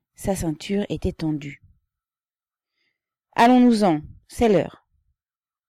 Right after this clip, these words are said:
Vois-tu, j'ai de quoi lire, s'exclama Géfime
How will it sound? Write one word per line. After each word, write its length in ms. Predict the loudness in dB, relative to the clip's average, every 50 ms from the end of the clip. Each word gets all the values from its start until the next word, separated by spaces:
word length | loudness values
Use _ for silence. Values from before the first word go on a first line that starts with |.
| _ _ _ _ _ _ _ _ _ _ _ _ _ -20 _ _ _ _ _ _ _ _ _ _
Vois-tu, 500 | 0 0 0 0 0 -2 -2 -2 -2 -4 _ _ _ _ _ _ _ _ _ -8
j'ai 140 | -6 -6 -6
de 80 | -8
quoi 180 | _ 0 2 2
lire, 460 | 2 2 0 -4 -8 -14 _ _ _ _ _ _ _ _ _ _ _
s'exclama 560 | -20 -18 -16 -14 -10 -6 -4 -2 -2 -2 -2
Géfime 540 | -4 -6 -10 -10 -8 -6 -6 -6 -6 -8